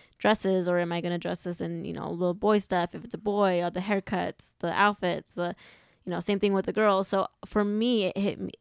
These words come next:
I think it hits a girl a little bit sooner. So when I'm not getting that emotional reaction and you're kinda detached saying, "Well, it's just this," I think that was kind of what broke me more. And I just felt like, "You're never gonna understand because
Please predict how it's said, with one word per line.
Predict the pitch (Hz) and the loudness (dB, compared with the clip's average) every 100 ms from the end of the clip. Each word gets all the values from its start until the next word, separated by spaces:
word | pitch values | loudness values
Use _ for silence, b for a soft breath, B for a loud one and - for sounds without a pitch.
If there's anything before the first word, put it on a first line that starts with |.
| - | -2
I | 196 | 0
think | 220 | 0
it | 190 | -2
hits | 175 208 - | -4 -6 -4
a | 175 | -4
girl | 175 170 170 | -2 -2 -2
a | |
little | 170 165 | -4 -6
bit | - | -8
sooner. | - 180 160 165 | -4 -2 -2 -6
So | - 175 170 B B B B _ - | -2 -2 -2 B B B B _ -18
when | 180 196 | 0 2
I'm | 185 180 | 4 4
not | 170 170 | 0 0
getting | 185 185 | 0 2
that | 185 165 | 0 -2
emotional | 170 165 175 - 196 180 | -4 -4 -4 -4 -4 -4
reaction | 156 156 - 185 | -2 -4 -4 -4
and | 180 165 165 | -2 -2 -4
you're | 175 | -6
kinda | - 175 | -4 -4
detached | 170 165 - 156 - - | -4 -8 -6 -6 -6 -8
saying, | 170 - | -6 -4
"Well, | 170 170 - _ _ | -4 -4 -6 _ _
it's | 180 175 | -8 -2
just | 185 165 165 151 | 0 -2 -4 2
this," | 190 185 92 170 - B B B - | 6 6 2 -4 -8 B B B -2
I | 190 | 2
think | 196 180 | 2 0
that | 170 - | -2 -2
was | 175 | -6
kind | - 170 | -6 -8
of | 160 | -6
what | 160 143 - _ _ _ _ _ _ _ _ | -6 -6 -8 _ _ _ _ _ _ _ _
broke | 185 175 - 165 | 0 0 0 -4
me | 170 | -2
more. | 170 160 165 170 190 - | 0 0 0 0 -2 -4
And | 170 165 | -4 -4
I | |
just | 165 165 - | -4 -8 -8
felt | 165 - | -6 -6
like, | - - - - - b b b b - | -6 -6 -10 -14 -20 b b b b -4
"You're | 185 190 | 2 2
never | 180 160 | 2 -2
gonna | 160 160 | -6 -6
understand | - 165 - 175 160 156 | -6 -6 -6 -6 -6 -8
because | 160 165 156 | -6 -6 -6